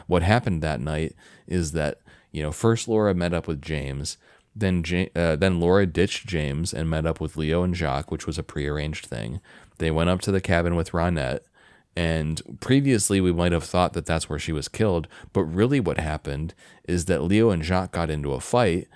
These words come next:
Leo hit Jacques with a whiskey bottle, uh, so Jacques passed out. Then Leo marched away on his own, uh, and drove off,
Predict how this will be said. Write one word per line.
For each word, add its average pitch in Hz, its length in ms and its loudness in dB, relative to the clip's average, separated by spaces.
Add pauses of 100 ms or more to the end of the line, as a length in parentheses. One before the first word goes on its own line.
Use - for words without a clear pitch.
(240)
Leo 104 420 6
hit 92 300 0
Jacques 87 320 0
with 78 120 -2
a 76 60 -2
whiskey 82 360 0
bottle, 71 540 -4 (440)
uh, 73 180 -4
so 80 160 -2
Jacques 90 400 2
passed 71 360 -4
out. 73 300 -2 (320)
Then 92 280 4
Leo 120 280 6
marched 87 420 2
away 90 260 2
on 80 160 0
his 76 200 -4
own, 90 440 0 (460)
uh, 64 360 -4
and 82 180 -2
drove 87 320 2
off, 90 480 0